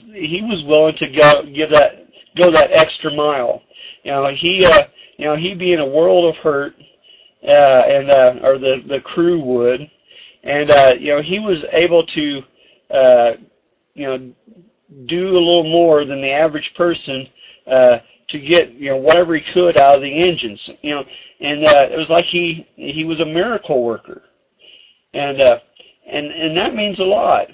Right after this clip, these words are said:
you know, and, and, uh, and we can apply that to, uh, customer service.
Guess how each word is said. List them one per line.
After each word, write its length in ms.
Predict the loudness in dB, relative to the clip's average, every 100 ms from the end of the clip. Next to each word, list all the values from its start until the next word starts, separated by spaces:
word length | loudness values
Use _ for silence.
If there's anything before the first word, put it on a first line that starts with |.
| _ _
you 140 | -8
know, 160 | -6 -8 _ _
and, 200 | -2 -2
and, 340 | -2 -2 -2 -2
uh, 420 | -4 0 4 6 4 2
and 160 | -4 -4
we 80 |
can 200 | -2 -2
apply 340 | -2 0 0 4
that 200 | 2 0
to, 280 | -8 -2 2
uh, 180 | 2 2
customer 480 | 0 -2 -2 -6 -8
service. 640 | -4 -2 -2 -4 -12 -20